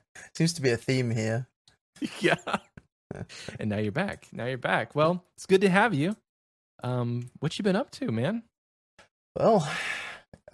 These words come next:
Speaker 1: as you know, I, um, very heavily went for max, um, reached
Speaker 2: Mm-hmm.
Speaker 1: it after a long year of grinding. I just got into that headset that, you know,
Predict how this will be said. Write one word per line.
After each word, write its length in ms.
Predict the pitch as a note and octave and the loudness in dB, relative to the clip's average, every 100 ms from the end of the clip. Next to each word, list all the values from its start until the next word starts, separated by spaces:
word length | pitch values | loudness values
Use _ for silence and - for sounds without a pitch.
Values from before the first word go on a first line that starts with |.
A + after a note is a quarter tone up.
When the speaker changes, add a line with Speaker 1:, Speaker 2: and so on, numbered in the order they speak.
| - | -8
Speaker 1:
as 180 | C3 B2 | -2 0
you 100 | B2 | 0
know, 180 | A#2 C#3 | 2 2
I, 540 | E3 B2+ A#2 A2+ A2+ | 4 4 4 6 6
um, 420 | A2 A2 A2+ B2 C#3 - - | 4 0 -4 -8 -14 -16 -6
very 320 | A#2+ A#2 A#2 | 2 4 4
heavily 560 | A#2+ A2+ A2 A2+ A2+ A2+ - - _ _ - | 2 0 0 -2 -2 -6 -14 -20 _ _ -8
went 240 | B2 A2 | -6 -6
for 100 | - | -4
max, 600 | G#2+ A#2+ - - - - - - | -2 -2 -4 -8 -8 -8 -8 -4
um, 520 | G#2 G#2+ A2 G#2 - - | 0 0 -2 -6 -8 -6
reached 460 | A#2+ C3 A#2+ G#2 | -2 -2 -2 -4
Speaker 2:
Mm-hmm. 80 | A2 | -2
Speaker 1:
it 140 | B2 - _ _ - | -4 -6 _ _ -12
after 500 | - - A#2+ A2+ A2 _ _ - _ _ _ _ - | -10 -6 -4 -4 -6 _ _ -20 _ _ _ _ -4
a 60 | |
long 340 | A#2 B2 B2 A#2+ | -2 -2 -2 -2
year 240 | A#2 A2+ | 0 0
of 140 | A2 | -2
grinding. 580 | - A#2 A2+ G#2 G#2+ B2 - _ _ - F#2 | -2 -2 -2 -4 -6 -8 -10 _ _ -12 -8
I 100 | A#2 | -6
just 160 | - | -2
got 100 | A#2+ | 0
into 180 | A2 - | 0 -2
that 140 | F#2 G2 | -2 -2
headset 580 | A2+ - - G#2 - - | -4 -4 -6 -4 -6 -6
that, 240 | G#2+ - - | -6 -8 -10
you 100 | - | -6
know, 220 | G#2 G2+ | -4 -4